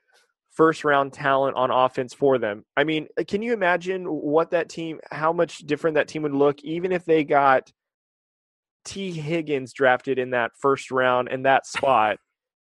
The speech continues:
over Jordan Love? I mean, let's say that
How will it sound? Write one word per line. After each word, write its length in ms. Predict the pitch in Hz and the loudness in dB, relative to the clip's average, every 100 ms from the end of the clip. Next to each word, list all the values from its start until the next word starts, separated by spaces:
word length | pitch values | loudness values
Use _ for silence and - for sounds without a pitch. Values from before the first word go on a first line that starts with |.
| - - | -2 4
over 640 | 165 175 160 160 139 131 | 6 4 2 4 4 2
Jordan 420 | 127 151 151 143 131 | 0 2 2 2 0
Love? 260 | 135 123 - | 2 2 2
I 80 | 165 | 0
mean, 240 | 175 160 | -2 -4
let's 220 | 160 202 - | -4 -4 -4
say 280 | 214 214 | -4 -2
that 200 | 202 180 | 0 -2